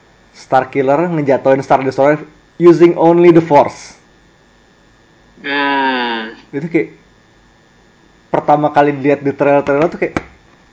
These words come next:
Speaker 1: "Man, this is some Kino shit." Maksudnya kayak, yes, gue tahu tuh lebay.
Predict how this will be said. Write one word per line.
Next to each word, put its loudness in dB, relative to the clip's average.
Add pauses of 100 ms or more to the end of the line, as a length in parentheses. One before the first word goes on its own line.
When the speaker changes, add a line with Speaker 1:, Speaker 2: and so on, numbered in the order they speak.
Speaker 1:
"Man, -8
this -12
is -20
some -10
Kino -10
shit." -10 (2500)
Maksudnya -2
kayak, -4 (720)
yes, 2
gue 2
tahu 4
tuh 2
lebay. -2